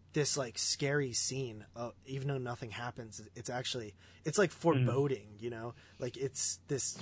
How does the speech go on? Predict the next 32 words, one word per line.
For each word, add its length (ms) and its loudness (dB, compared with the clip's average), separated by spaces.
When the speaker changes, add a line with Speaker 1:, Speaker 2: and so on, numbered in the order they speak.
Speaker 1:
foreshadowing 720 2
of, 380 -6
like, 240 2
something 540 2
bad's 400 -2
gonna 180 -4
happen 320 -4
in 100 -6
the 60 -14
future. 560 -6
So 220 2
I 140 10
agree 260 0
with 160 0
it. 100 -10
Like, 160 4
the, 140 2
the 140 4
fear 360 2
level 300 6
of 120 0
Suspiria 800 2
is 140 4
on 200 4
point. 420 0
And 200 8
this 180 8
film 220 6
is 140 2
not 240 6
really 240 4
that. 380 8